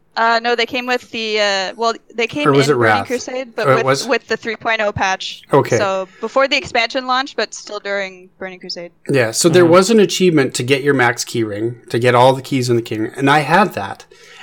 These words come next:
Speaker 2: And then they took away the key ring, and they didn't give us, uh, oh, what do they call them?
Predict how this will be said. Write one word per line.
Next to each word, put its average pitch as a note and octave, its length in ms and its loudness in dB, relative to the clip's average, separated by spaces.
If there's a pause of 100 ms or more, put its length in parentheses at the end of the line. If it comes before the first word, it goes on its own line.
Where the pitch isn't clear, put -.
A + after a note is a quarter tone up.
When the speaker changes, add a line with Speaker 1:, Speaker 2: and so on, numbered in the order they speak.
Speaker 2:
And C3 140 0
then D#3 120 6
they D3+ 100 6
took G3+ 240 0
away F#3 140 8
the D3+ 100 0
key G3 220 2
ring, B2+ 280 2
and D3+ 160 4
they E3+ 80 6
didn't F3+ 240 6
give D#3+ 220 2
us, D3+ 260 2
uh, C3 300 -2
oh, C3+ 120 -4
what C#3+ 120 -4
do D#3+ 80 2
they C3 100 -2
call A2+ 240 -2
them? G#2 280 -12